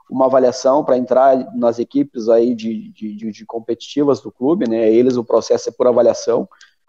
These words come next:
né? Ele pode agendar uma avaliação e, e ele fa-, ele sendo aprovado dessa avaliação, ele entra e pode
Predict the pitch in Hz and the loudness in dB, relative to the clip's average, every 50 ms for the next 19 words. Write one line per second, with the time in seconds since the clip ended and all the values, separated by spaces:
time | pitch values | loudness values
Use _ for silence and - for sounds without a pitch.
0 | _ _ - - 107 113 117 120 - - 123 120 120 123 120 117 120 117 117 113 | _ _ -6 0 2 2 2 2 0 0 0 0 2 2 2 2 2 2 2 4
1 | 113 123 135 127 117 123 123 120 117 - - - 117 123 143 160 170 165 170 - | 2 4 2 2 2 2 2 2 2 0 0 0 0 0 0 0 0 -2 0 0
2 | 90 90 85 82 80 - - 110 - _ _ _ _ - 117 123 139 143 135 _ | 0 0 -2 -4 -6 -8 -12 -14 -14 _ _ _ _ -2 0 0 0 0 -2 _
3 | _ _ - - 123 117 110 113 120 131 135 127 - - 127 127 131 131 131 135 | _ _ -4 0 2 2 4 4 4 2 2 0 0 0 2 2 2 2 2 2
4 | 135 120 98 - 123 127 123 123 123 - 131 120 123 127 139 139 - - 147 143 | 0 0 2 2 2 2 2 0 -2 0 0 0 2 2 2 0 -2 -2 -4 -2
5 | 151 156 147 151 156 156 - - 156 - 185 - 131 139 135 135 131 110 107 | 0 2 2 2 2 0 -2 -4 -4 -2 -2 0 0 0 0 0 -2 -4 -6